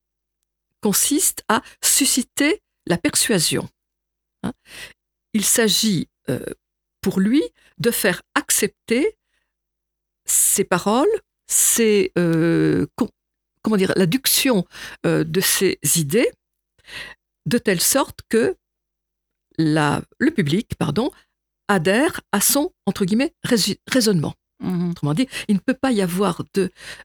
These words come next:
Speaker 1: euh, de, d'art oratoire sans un public.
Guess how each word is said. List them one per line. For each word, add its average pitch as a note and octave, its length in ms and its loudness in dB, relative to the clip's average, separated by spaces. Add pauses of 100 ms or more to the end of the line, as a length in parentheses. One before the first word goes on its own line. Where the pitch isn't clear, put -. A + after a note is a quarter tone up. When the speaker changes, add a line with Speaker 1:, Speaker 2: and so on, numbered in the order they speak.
(120)
Speaker 1:
euh, D#3 600 0
de, E3+ 580 2
d'art F#3+ 180 0
oratoire A3+ 560 0 (220)
sans A#3+ 340 2
un D#3+ 60 2
public. - 600 -6